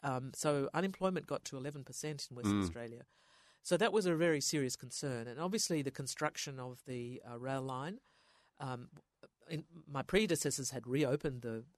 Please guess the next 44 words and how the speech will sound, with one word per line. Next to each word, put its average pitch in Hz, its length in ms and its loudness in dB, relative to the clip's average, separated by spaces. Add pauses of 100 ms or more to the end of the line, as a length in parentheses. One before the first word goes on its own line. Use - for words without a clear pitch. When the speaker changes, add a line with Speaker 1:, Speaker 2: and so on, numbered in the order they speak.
Speaker 1:
the, 117 280 -8
uh, 117 120 -10 (160)
Fremantle 123 460 -6
line, 151 320 -8
which 151 140 -14
was 117 100 -14
very 120 160 -6
important, 131 440 -8
and 117 160 -8
electrified 123 760 -8
the 120 80 -12
whole, 117 340 -8 (300)
the 135 60 -14
existing 127 400 -4
system. 127 400 -12
So 127 240 -6
the 127 100 -6
Joondalup 147 480 -2
extension 127 600 -8 (460)
was, 147 240 4
in 135 100 0
a 127 40 -4
sense, - 260 -2
a 131 60 0
logical 131 540 -2
co-, 127 160 -14 (120)
uh, 120 180 -10
outcome 131 360 -6
of - 100 -14
all 117 140 -8
of 113 80 -12
that. 131 240 -6
So 113 240 -6
that - 100 -14 (300)
it 175 120 -8
wasn't 139 280 4
just 123 220 -2
me, 139 240 2
it 107 100 -4
was 127 140 -8
the 135 100 -4
Labor 127 400 0 (140)
Speaker 2:
Yeah. 95 200 8 (220)
Speaker 1:
um, 120 320 -2